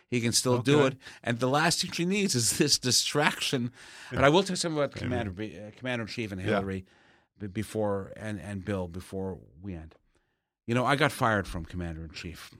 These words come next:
Speaker 1: It was, uh, one of the saddest moments, uh, certainly the saddest professional moment of my career. And after I got fired, Stephen Bochco turned, uh,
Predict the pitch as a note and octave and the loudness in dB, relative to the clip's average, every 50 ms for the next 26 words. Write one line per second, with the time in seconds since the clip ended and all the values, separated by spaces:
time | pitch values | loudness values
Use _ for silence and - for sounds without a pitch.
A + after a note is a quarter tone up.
0 | _ - - G#2 F#2+ F#2 F2+ F2 F2 E2+ F#2+ F2+ F2+ F#2 F2+ F#2 G2+ G#2+ G#2 G2 | _ -16 -12 -10 -10 -8 -8 -8 -8 -6 -6 -6 -6 -6 -4 -2 -2 -2 -2 -2
1 | F2+ F#2 F#2 F2 F2 F2+ - - - A#2+ A#2+ A#2+ A#2 G#2+ - - G#2+ G2+ G2 G2 | -4 -4 -6 -6 -6 -6 -4 -2 0 2 2 2 2 0 -2 -2 -2 -4 -4 -4
2 | F#2+ F#2+ - - G2 F#2 - - - - - - - - - - D3 C#3+ C3+ B2+ | -4 -6 -6 -8 -8 -10 -14 -14 -14 -14 -14 -16 -16 -10 -4 -2 -2 -2 -2 -2
3 | A2 G2 F2+ F2 F2 - A2+ G#2 G2+ G2 F#2 - - - - G#2+ F#2 F#2 - G2 | -4 -4 -4 -4 -6 -6 -6 -6 -6 -6 -8 -10 -14 -14 -10 -10 -10 -8 -8 -8
4 | F2+ F2+ F2+ E2+ E2+ E2 E2 E2 E2 - - - F2 D#2+ - - _ _ _ - | -6 -6 -6 -6 -8 -8 -8 -10 -12 -12 -10 -10 -10 -10 -10 -12 _ _ _ -20
5 | - _ _ _ _ _ _ _ _ _ _ _ - A#2 B2 A#2 A2 G#2+ - - | -20 _ _ _ _ _ _ _ _ _ _ _ -4 0 0 2 0 0 -2 -8
6 | _ - A2+ D3 E3+ - - E3+ C#3 C#3 B2+ B2 A2+ - - A2 G2 F#2+ F2+ F2 | _ -4 0 0 0 0 0 -2 -2 0 0 -2 -2 -4 -4 -4 -2 -2 -4 -4
7 | F2 F2+ - _ _ _ _ _ _ _ _ _ - - C3 B2 A2+ G2 F2 F#2+ | -8 -10 -12 _ _ _ _ _ _ _ _ _ -6 -2 0 0 0 0 0 0
8 | F#2 F#2+ F#2 - - - D#2+ - - - D#2+ E2 D2+ A#1+ - - _ A1+ C#2+ D#2+ | -2 -2 -4 -6 -10 -12 -12 -12 -12 -12 -12 -12 -12 -14 -18 -20 _ -20 -20 -18
9 | D#2 D2 D2+ | -18 -16 -18